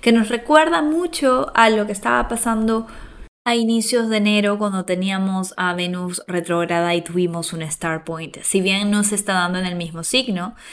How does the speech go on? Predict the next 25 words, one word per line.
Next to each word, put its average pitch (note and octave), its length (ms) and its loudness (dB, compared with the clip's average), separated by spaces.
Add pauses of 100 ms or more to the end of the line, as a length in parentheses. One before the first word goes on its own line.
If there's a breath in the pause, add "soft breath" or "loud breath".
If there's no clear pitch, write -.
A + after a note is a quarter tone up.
(220 loud breath)
sí B3+ 540 2
estamos F#3+ 680 0
teniendo F3+ 340 -2
una E3+ 160 -4
resonancia E3+ 960 -2
en E3+ 160 -10
cuanto D#3+ 400 -8
a D#3 160 -6
qué C4 80 -4
es B3 80 -4
lo B3 100 -4
que G3+ 100 -4
deseo, E3+ 560 2
cuáles F3+ 260 -4
son F#3 160 -6
mis F3+ 120 -6
deseos F3 400 -6
del E3+ 160 -4
alma, F#3 560 2
cuáles F3 220 -4
son E3+ 160 -8
mis F3 140 -6
deseos F3 340 -6
del F3 160 -4
ego, F#3 460 0